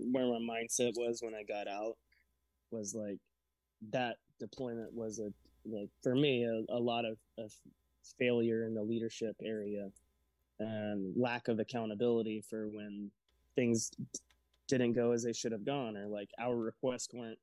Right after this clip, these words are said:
met because people didn't take the time to really listen to us or understand where we were coming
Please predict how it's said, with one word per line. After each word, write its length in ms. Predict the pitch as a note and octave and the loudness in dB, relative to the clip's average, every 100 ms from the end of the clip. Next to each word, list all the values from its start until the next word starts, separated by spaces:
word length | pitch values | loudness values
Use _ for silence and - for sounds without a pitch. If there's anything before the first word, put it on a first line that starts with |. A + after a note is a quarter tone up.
| _ | _
met 280 | B2+ B2 B2 - | -2 2 0 -2
because 320 | A2+ A#2 A#2 | -4 -4 -4
people 320 | - G#2+ A#2 | -10 -6 -2
didn't 280 | A#2 A2+ G2+ | -2 -2 -4
take 180 | A2+ A2+ | -4 -4
the 80 | |
time 240 | G#2+ A2+ A2 | -4 -4 -4
to 100 | A2 | -2
really 180 | A2 G2+ | -2 0
listen 300 | A2+ - G#2+ | -2 -2 -4
to 240 | - G#2 | -4 -2
us 180 | G2+ - | -2 -2
or 240 | G2 F#2+ - _ _ _ _ - | -4 -6 -10 _ _ _ _ -4
understand 680 | A#2 G#2+ - A#2 A2+ A2 G#2 | -2 -2 -2 0 0 -2 -2
where 180 | G#2+ G#2+ | -2 2
we 140 | A#2 | 2
were 120 | G#2+ | 0
coming 320 | - D3 B2+ | 0 0 0